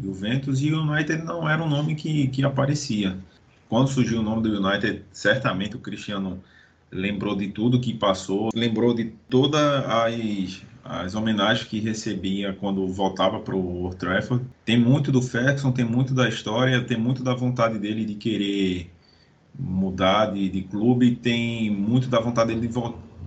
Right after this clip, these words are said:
de brigar por títulos, e o United vem num, num, numa mudança de elenco que já dura três temporadas, então eu acho que ele viu também no projeto um lugar onde ele possa brigar por títulos.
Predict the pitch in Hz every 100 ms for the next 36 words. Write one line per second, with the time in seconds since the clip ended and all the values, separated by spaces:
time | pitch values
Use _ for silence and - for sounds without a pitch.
0 | - - 104 - - 110 123 123 120 -
1 | 120 - 107 135 139 139 139 - - -
2 | - - 110 110 110 113 113 98 104 120
3 | 127 127 120 107 107 104 95 87 76 -
4 | - 101 117 127 98 120 143 139 120 113
5 | 107 120 123 107 - - - - - -
6 | 98 131 101 104 107 - 101 104 127 -
7 | 113 110 104 98 101 117 113 117 117 113
8 | 117 113 - 117 113 107 110 120 113 110
9 | 117 113 107 107 104 110 117 113 - -
10 | - _ - 107 98 98 104 107 101 98
11 | 104 104 107 95 95 95 92 113 - 95
12 | - 80